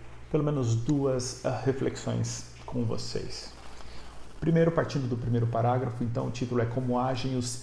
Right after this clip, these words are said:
Inimigos da Democracia. O presidente do, do Tribunal Superior Eleitoral, T S E, ministro Luiz, ah, Roberto Barroso, disse que, citação, "milícias digitais entraram em ação tentando desacreditar o sistema", fim de citação, de votação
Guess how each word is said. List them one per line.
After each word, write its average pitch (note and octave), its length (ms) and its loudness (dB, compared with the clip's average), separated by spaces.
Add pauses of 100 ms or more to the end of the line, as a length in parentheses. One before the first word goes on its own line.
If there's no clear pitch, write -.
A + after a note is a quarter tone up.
Inimigos C#3+ 480 2
da C3 80 6
Democracia. A2+ 720 0
O - 140 -10
presidente C#3+ 400 2
do, B2 100 -2
do - 380 0
Tribunal A#2 400 2
Superior G#2 360 0
Eleitoral, A#2+ 600 2 (100)
T A#2+ 60 -2
S A#2 280 0
E, - 420 0 (220)
ministro C3 600 -2
Luiz, A#2+ 800 2
ah, A#2 220 4
Roberto A#2 420 4
Barroso, B2+ 360 2
disse C#3+ 440 0
que, D#3+ 520 0 (160)
citação, D#3 680 0 (420)
"milícias C3+ 440 4
digitais C#3 520 4
entraram A#2+ 500 2
em C3+ 80 2
ação D3 320 -2
tentando B2+ 460 0
desacreditar A#2+ 880 2
o - 20 4
sistema", A#2+ 520 0
fim A2+ 220 0
de G#2 60 -6
citação, B2+ 540 -2
de A#2 80 0
votação C#3 600 2